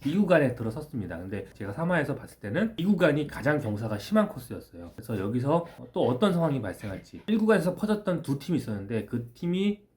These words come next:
여기서도 지속적으로 그 체력 저하가 나타날지, 아니면 새로운 팀에서 또 새로운 문제가 생길지, 이 구간이 가장, 행군의 경사가 가장 크거든요. 이 구간에 들어서자마자 네 팀 모두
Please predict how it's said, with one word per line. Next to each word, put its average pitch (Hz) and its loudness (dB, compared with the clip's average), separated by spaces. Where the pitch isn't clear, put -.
여기서도 131 0
지속적으로 120 -2
그 101 -10
체력 175 -4
저하가 120 -2
나타날지, 87 -10
아니면 104 -6
새로운 165 -2
팀에서 123 -4
또 135 -8
새로운 170 -2
문제가 98 -4
생길지, 123 -8
이 101 -10
구간이 143 0
가장, 151 0
행군의 180 2
경사가 117 -4
가장 107 -6
크거든요. 113 -4
이 131 2
구간에 175 6
들어서자마자 143 2
네 117 -2
팀 147 0
모두 104 0